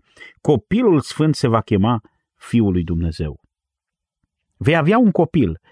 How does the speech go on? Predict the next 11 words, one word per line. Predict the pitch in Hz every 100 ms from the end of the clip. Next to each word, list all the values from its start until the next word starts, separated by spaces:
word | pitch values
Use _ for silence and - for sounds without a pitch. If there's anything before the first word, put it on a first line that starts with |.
| _
prin | - 127
puterea | 113 120 - 202 151
de | 123
creație | - 131 135 117
a |
Duhului | 110 117 117
Sfânt, | - - 104 - - - _
chiar | 226 247
dacă | 165 139
ești | 139
fecioară. | 123 - 131 82 -